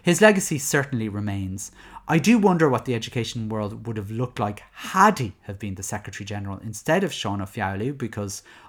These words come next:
I would suggest Sean O'Fearley didn't speak his mind. Maybe he did. I, I,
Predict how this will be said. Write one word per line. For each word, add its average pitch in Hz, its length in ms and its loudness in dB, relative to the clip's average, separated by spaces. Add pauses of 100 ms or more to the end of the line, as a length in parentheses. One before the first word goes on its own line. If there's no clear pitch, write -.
(160)
I 131 100 0
would 110 180 -2
suggest 113 420 -2
Sean 107 220 -4
O'Fearley 101 580 -4 (220)
didn't 175 420 -2
speak - 400 -10
his - 240 -14
mind. 110 320 -6
Maybe 95 240 -8
he 92 60 -8
did. 127 300 -4
I, - 220 -8
I, - 180 -10